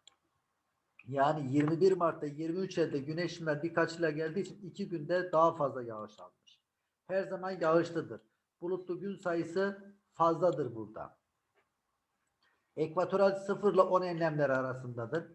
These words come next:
Amazon, Kongo, Gine Körfezi, Endonezya, Malezya'da bak şöyle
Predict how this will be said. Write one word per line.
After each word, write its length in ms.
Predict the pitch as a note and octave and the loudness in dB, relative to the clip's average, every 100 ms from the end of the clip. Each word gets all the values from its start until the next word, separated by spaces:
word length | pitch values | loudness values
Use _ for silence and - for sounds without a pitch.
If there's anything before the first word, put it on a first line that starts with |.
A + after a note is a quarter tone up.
| - | -6
Amazon, 560 | D3 E3+ F3+ F3 D#3 - | -4 -2 -4 -6 -8 -4
Kongo, 480 | F3 F3+ D3+ C3+ | -4 -2 -4 -6
Gine 260 | C#3+ E3+ E3+ | -6 -6 -4
Körfezi, 460 | E3 D#3 C#3 A#2 C3+ | -4 -4 -6 -8 -8
Endonezya, 600 | D#3+ D#3 E3+ E3 C#3 C3+ | -8 -4 -2 -2 -4 -6
Malezya'da 580 | D3 D#3 E3 D3 C3 B2+ | -4 -2 -2 -2 -4 -4
bak 140 | B2 | -4
şöyle 540 | E3 E3 C#3+ E3 F3 | -2 -2 0 -4 -6